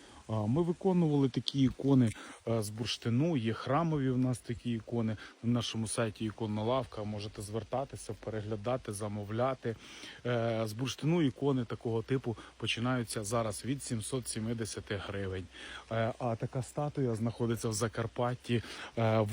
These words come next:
готельно-ресторанному комплексі Озеро Віта, де поміж цієї всієї краси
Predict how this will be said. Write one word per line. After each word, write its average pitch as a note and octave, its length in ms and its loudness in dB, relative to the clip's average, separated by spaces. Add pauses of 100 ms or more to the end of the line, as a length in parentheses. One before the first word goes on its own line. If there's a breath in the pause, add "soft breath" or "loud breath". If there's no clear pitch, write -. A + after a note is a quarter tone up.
готельно-ресторанному A2+ 2000 2
комплексі A#2+ 720 0 (500 loud breath)
Озеро A#2+ 460 4
Віта, A#2 680 4
де A2 440 8 (240 loud breath)
поміж A#2 380 8
цієї A#2 420 8
всієї A#2 540 6
краси C3+ 680 4